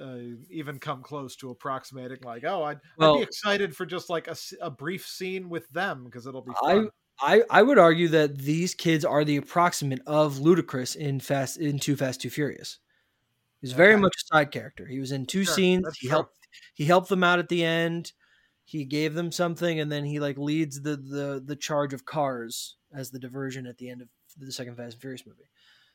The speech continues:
Speaker 2: So if they wanna beef them up and just give them a secret power we never knew about, like, "Oh, you thought they were just Ammo kids?" Well, one of them is also a doctor or
Speaker 1: <laughs>
Speaker 2: something, just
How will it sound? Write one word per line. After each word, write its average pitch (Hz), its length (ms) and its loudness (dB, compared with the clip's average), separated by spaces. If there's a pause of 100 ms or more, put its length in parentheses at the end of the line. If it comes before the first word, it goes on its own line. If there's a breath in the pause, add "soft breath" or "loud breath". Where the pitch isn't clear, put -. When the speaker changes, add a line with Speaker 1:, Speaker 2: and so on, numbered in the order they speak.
(140 soft breath)
Speaker 2:
So 135 520 -4
if 143 120 -8
they 190 140 4
wanna 214 240 2
beef 190 360 -4
them 175 280 0
up 160 180 2
and 147 120 -6
just 139 180 -8
give 151 180 -4
them 151 160 -6
a 139 40 -8
secret 151 420 -6
power 160 360 -2
we 135 80 -8
never 127 200 -12
knew 123 140 -18
about, 123 280 -20
like, 127 160 -12
"Oh, 185 60 4
you 202 100 2
thought 220 200 2
they 190 100 4
were 170 120 0
just 151 220 -6
Ammo 185 300 -2
kids?" 233 340 -4 (280 soft breath)
Well, 143 140 -4
one 220 240 2
of 175 100 0
them 143 280 -6 (600 soft breath)
is 165 140 2
also 156 340 -2
a 117 60 -8
doctor 120 800 -10
or 185 120 0
Speaker 1:
<laughs> - 0 -
Speaker 2:
something, 139 380 -4
just 156 140 -6